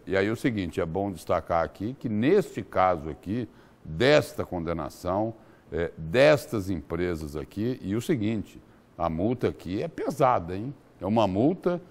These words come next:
superior a quinhentos milhões de reais. E não tem nada a ver, não tem nada a ver com a roubalheira, com a roubalheira no V L T aqui de Cuiabá e de Várzea Grande.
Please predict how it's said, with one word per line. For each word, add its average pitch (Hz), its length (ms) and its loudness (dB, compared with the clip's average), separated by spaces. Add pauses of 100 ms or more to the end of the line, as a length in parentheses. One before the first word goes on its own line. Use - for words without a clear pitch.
(120)
superior 156 960 4 (320)
a 120 180 8
quinhentos 147 1160 0
milhões 135 720 0
de 131 160 -2
reais. 101 680 2
E 139 300 2 (280)
não 120 220 0
tem 147 220 0
nada 147 340 -2
a 127 60 2
ver, 90 420 -4
não 127 160 -6
tem 101 220 -4
nada 101 460 -2
a - 20 0
ver 82 420 -4 (380)
com 104 160 0
a 95 40 2
roubalheira, 120 1120 6 (180)
com 110 120 2
a 87 60 4
roubalheira 104 840 2 (320)
no 101 340 -2
V 90 260 -2
L 95 240 0
T 92 300 -2
aqui 92 280 -4
de 90 160 -8
Cuiabá 87 640 0 (340)
e 85 120 -6
de 85 100 -6
Várzea 95 340 0
Grande. 76 400 -8